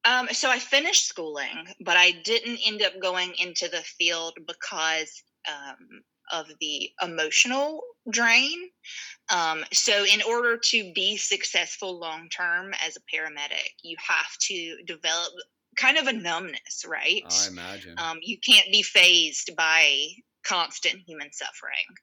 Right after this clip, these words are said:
Speaker 1: Um, and that's not me. I am very empathetic, thus where I am now. Um, so I, I was like, either I close myself off to this feeling,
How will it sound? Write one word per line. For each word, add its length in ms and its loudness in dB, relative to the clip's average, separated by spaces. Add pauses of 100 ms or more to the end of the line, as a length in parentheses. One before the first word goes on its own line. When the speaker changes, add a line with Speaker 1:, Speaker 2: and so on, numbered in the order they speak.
(800)
Speaker 1:
Um, 400 -16 (1040)
and 120 2
that's 220 4
not 180 4
me. 340 4
I 160 6
am 240 4 (240)
very 420 8
empathetic, 580 -4 (320)
thus 680 -2
where 280 0
I 120 4
am 240 -4
now. 500 0 (640)
Um, 440 -10 (840)
so 500 0
I, 440 2 (480)
I 100 2
was 200 -4
like, 280 4 (260)
either 680 0 (160)
I 560 2 (1160)
close 360 2
myself 420 2
off 300 0
to 120 -4
this 220 -6
feeling, 640 2